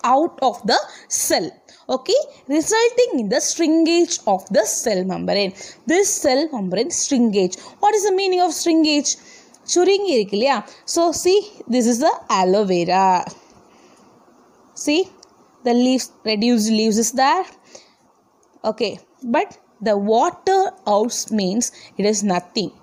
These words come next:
Okay, so shrinkage of water. Okay, you can s-, uh,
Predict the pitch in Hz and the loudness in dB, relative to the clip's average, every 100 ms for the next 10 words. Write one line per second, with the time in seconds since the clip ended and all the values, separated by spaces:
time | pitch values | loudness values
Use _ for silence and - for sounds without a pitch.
0 | 190 196 302 480 - - - - 339 571 | -6 -2 -4 -4 -10 -20 -18 -6 0 0
1 | - - 240 240 233 208 196 392 494 - | -2 -2 2 2 2 0 0 -2 -4 -4
2 | 180 165 185 - - - - 254 349 494 | -4 -2 -6 -6 -20 -10 -6 -2 0 0
3 | 277 254 285 285 - 269 - _ 240 247 | 0 0 0 -2 -6 -12 -18 _ -2 2
4 | 226 | 0